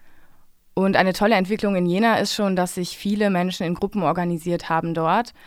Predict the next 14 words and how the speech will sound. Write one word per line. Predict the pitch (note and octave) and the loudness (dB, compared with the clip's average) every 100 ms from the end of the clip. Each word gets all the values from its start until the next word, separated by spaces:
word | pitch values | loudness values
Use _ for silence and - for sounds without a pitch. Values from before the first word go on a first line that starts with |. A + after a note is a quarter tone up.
| - - - | -20 -20 -10
um | - F#3 F#3+ F#3 | -2 0 2 2
die | F3+ | 0
Risikogruppen | F3+ G#3 G#3+ G3 - F#3+ | 0 0 0 -2 -2 -2
zu | F3 | -2
unterstützen | E3 F3 E3+ G#3+ - - C#3 - | -2 -4 -2 -2 -2 -6 -8 -6
und | E3+ E3+ | -8 -4
für | F3 | -2
jedes | F3+ F3+ - | 0 0 -2
Viertel | G#3 G3 F#3 | -2 0 2
auch | A#2 E3 E3 | 4 2 0
Nachbarschaftshilfe | E3+ - F3 - D#3+ - E3+ D#3+ E3 | -4 -2 -4 -6 -10 -8 -8 -6 -6
möglich | D#3+ D#3+ E3 | -6 -8 -12
zu | - | -12
machen. | - - - | -12 -12 -14